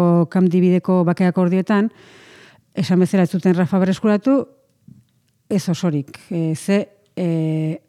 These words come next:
horre Camp Daviden marraztu zuten, eh, muga berri bat, Egipto eta,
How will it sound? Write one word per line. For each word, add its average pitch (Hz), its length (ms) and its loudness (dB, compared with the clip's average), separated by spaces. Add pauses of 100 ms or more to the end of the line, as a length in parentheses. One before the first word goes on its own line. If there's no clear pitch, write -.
horre 190 800 0
Camp 185 220 -4
Daviden 196 520 -2
marraztu 175 400 -4
zuten, 180 640 0 (400)
eh, 175 560 -2
muga 190 360 2
berri 185 200 2
bat, 190 280 0
Egipto 170 400 -4
eta, 170 760 -2